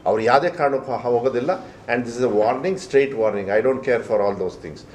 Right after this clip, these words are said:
ಸರ್ಕಾರ ನೀವೆಲ್ಲ ಹಣ ಟ್ಯಾಕ್ಸ್ ಕಟ್ತಾ ಇರೋದು ಒಂದು ಶುದ್ಧವಾಗಿರ್ತಕ್ಕಂಥ ವಿದ್ಯಾಭ್ಯಾಸ ಕೊಡೋದಕ್ಕೆ, ಅದು ಮಾತ್ರ ಕೊಡಬೇಕಾಗ್ತದೆ. ನಮ್ಮ ದೇಶದಲ್ಲಿ ಕಾನೂನಿದೆ, ಅಂಬೇಡ್ಕರ್ ಕೊಟ್ಟಿರ್ತಕ್ಕಂಥ ಸಂವಿಧಾನ ಇದೆ, ಆ ಸಂವಿಧಾನದೊಳಗೆ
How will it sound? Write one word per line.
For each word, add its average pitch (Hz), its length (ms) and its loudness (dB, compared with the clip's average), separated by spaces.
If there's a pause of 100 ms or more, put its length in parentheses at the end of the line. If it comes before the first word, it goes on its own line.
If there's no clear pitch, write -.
(260)
ಸರ್ಕಾರ 143 440 2
ನೀವೆಲ್ಲ 123 300 -2 (120)
ಹಣ 131 200 0
ಟ್ಯಾಕ್ಸ್ 123 420 -4
ಕಟ್ತಾ 117 300 0
ಇರೋದು 110 500 -2 (160)
ಒಂದು 113 160 -2
ಶುದ್ಧವಾಗಿರ್ತಕ್ಕಂಥ 123 1040 -2 (240)
ವಿದ್ಯಾಭ್ಯಾಸ 107 500 2
ಕೊಡೋದಕ್ಕೆ, 101 520 -4 (360)
ಅದು 123 120 2
ಮಾತ್ರ 147 440 2
ಕೊಡಬೇಕಾಗ್ತದೆ. 120 840 -2 (340)
ನಮ್ಮ 113 180 0
ದೇಶದಲ್ಲಿ 139 440 2
ಕಾನೂನಿದೆ, 127 520 0 (120)
ಅಂಬೇಡ್ಕರ್ 123 500 0
ಕೊಟ್ಟಿರ್ತಕ್ಕಂಥ 110 840 -4
ಸಂವಿಧಾನ 120 400 0
ಇದೆ, 104 240 -2 (360)
ಆ 107 60 2 (140)
ಸಂವಿಧಾನದೊಳಗೆ 127 840 0